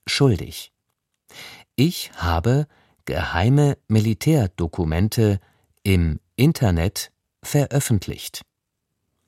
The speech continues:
Die U S A haben gesagt,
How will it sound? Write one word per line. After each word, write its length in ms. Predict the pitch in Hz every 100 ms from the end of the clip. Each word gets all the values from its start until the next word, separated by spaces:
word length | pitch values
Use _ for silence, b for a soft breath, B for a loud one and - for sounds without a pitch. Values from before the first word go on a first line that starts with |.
| _ _ _ _ -
Die 280 | 110 107 -
U 160 | 131 120
S 280 | 120 -
A 340 | 104 98 143 185 _
haben 360 | - 82 80 85
gesagt, 640 | 87 80 90 127 - -